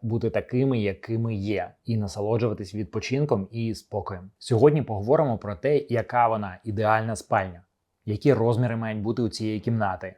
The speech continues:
та чим краще її наповнити, щоб почуватись комфортно і затишно. Головну спальню я би радив розміщувати подалі від входу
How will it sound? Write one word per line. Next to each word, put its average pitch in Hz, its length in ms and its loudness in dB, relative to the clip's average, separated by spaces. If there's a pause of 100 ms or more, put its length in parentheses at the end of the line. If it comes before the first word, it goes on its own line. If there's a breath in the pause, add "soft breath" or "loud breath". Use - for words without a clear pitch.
(100)
та 101 160 -2
чим 117 240 -4
краще 110 500 2
її 110 420 -2
наповнити, 113 800 2
щоб - 220 -12
почуватись 110 520 -2
комфортно 110 760 -4
і 107 300 -8
затишно. 101 580 -2 (2750)
Головну 127 400 4
спальню 151 440 0
я 107 160 0
би 107 100 -2
радив 127 260 2
розміщувати 117 640 -2
подалі 110 460 2
від 107 120 -4
входу 98 460 -6